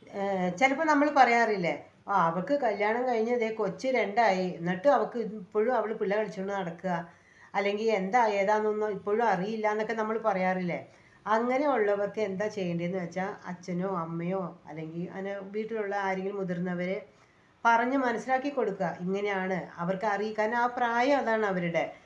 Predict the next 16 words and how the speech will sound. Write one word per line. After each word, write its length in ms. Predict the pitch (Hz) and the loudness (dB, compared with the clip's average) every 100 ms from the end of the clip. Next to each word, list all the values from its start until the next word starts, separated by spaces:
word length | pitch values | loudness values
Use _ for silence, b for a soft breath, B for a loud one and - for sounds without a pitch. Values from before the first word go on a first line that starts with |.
| B B B | B B B
ഒരു 120 | 214 | 0
കുടുംബം 640 | 247 240 226 226 262 262 262 | 0 0 0 2 2 2 -2
എന്താണെന്നോ 540 | 220 208 233 226 220 220 | -4 0 2 2 2 2
ഏതാണെന്നോ 440 | 214 202 214 220 | 2 2 2 2
അറിയാതെ 360 | 214 196 196 196 | 0 0 0 -2
പെട്ടെന്ന് 460 | 208 196 208 208 226 | -2 -4 -4 -2 0
ഒരു 200 | 220 214 214 | 2 2 2
രണ്ട് 200 | 202 202 | -2 -6
കുട്ടികളായി 640 | 196 185 196 214 190 185 190 - B B B B | -8 -6 -2 2 2 0 -4 -8 B B B B
ഒരു 380 | 202 208 208 196 | -2 0 0 0
കുടുംബത്തിൻ്റെ 460 | 214 214 220 226 226 | -2 -2 -2 -2 -2
ചുമതല 360 | 233 214 214 226 | -2 -2 -2 0
ഏറ്റെടുക്കാനുള്ള 840 | 220 214 254 247 240 233 240 240 | 0 0 0 0 2 0 0 0
ഒരു 100 | 240 | 0
പക്വത 340 | 240 226 233 240 | 0 -2 0 2
ആയിട്ടുണ്ടാവില്ല. 760 | 220 214 226 226 208 185 180 | 4 4 0 0 2 2 2